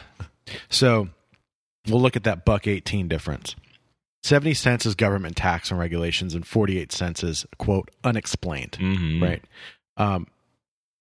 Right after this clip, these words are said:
Speaker 2: what's crazy is we're looking at the forty-eight cents unexplained, and we're not outraged at the seventy cent government tax and regulation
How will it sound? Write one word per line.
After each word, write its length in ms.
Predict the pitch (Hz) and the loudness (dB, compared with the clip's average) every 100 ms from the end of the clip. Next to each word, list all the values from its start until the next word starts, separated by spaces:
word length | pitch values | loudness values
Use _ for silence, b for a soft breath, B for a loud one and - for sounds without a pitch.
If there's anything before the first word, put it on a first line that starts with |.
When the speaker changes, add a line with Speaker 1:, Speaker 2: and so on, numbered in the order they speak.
| _ - | _ 0
Speaker 2:
what's 140 | 123 - | 0 2
crazy 340 | - 143 131 | 4 4 4
is 140 | 127 113 | 0 2
we're 100 | 113 | 0
looking 260 | 117 123 | 2 2
at 240 | 113 104 - | 2 0 -2
the 260 | 101 104 90 | -2 0 0
forty-eight 580 | - 110 104 95 - | 2 4 4 0 -2
cents 300 | - 104 98 | -2 0 0
unexplained, 640 | - 107 101 - 82 80 78 | 0 -2 -2 -4 -4 -4 -2
and 80 | 95 | 0
we're 80 | |
not 160 | 101 95 | 2 2
outraged 460 | 90 82 90 85 90 | 0 0 0 0 -2
at 80 | |
the 100 | - | -2
seventy 380 | - 117 101 101 | 0 2 2 0
cent 360 | 87 87 78 - | -2 -4 -6 -2
government 400 | 95 87 90 73 | -2 0 -4 -2
tax 300 | - 87 - | 0 0 -2
and 100 | 85 | -4
regulation 680 | 80 80 82 85 - 78 73 | -2 0 0 0 -2 -4 -8